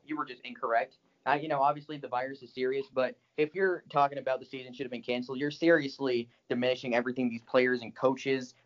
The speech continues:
went through, having to not be near family, especially coaches not having to be around family for the most part.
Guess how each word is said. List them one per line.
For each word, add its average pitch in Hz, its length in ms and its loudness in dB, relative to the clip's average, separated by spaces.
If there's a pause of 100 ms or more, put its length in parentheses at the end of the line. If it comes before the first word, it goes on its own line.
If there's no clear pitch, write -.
(120)
went 151 260 6
through, 123 220 -2
having 139 280 4
to 135 80 0
not 127 260 0
be 139 60 -8
near 135 220 -2
family, 131 420 0
especially 180 440 2
coaches 135 320 6
not 113 180 2
having 110 160 0
to 113 60 -4
be 110 160 0
around 104 300 -4
family 107 460 -4 (260)
for 127 100 6
the 117 100 6
most 117 320 4
part. 120 380 8